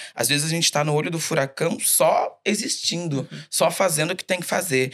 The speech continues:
Speaker 1: "Ai, vamos fazer um funk porque é carnaval, ai, vamos fazer uma música triste porque é inverno." Tipo, mano, eu quero ser artista.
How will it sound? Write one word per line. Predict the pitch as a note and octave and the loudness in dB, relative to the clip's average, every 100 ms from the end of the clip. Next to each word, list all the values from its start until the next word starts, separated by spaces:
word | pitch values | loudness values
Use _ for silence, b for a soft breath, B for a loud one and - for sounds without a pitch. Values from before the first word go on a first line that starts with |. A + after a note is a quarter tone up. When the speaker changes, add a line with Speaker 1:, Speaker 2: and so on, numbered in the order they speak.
| B | B
Speaker 1:
"Ai, | - D#3+ F#3 | -2 2 2
vamos | F#3 | 2
fazer | F#3 F3 | 0 0
um | F3+ | 0
funk | - E3+ - | 0 -2 -2
porque | - | -6
é | D#3+ | 0
carnaval, | E3 E3+ C#3 C3+ C3+ | 0 0 2 2 4
ai, | C#3 | 2
vamos | C#3+ D3+ | 2 -2
fazer | D3+ D3+ | -2 -2
uma | |
música | D3+ C#3 C#3+ | -2 -2 -4
triste | - C#3 - | -4 -4 -4
porque | - | -4
é | E3+ | -2
inverno." | D#3+ C3 C3+ - B B B - | 0 2 0 -4 B B B -10
Tipo, | - - | -6 -2
mano, | - C3+ | 2 2
eu | B2 | 2
quero | C3+ | 0
ser | C3+ C3+ | 0 0
artista. | C#3+ - B2 A#2 - A#2 | -2 -2 -4 -4 -6 -12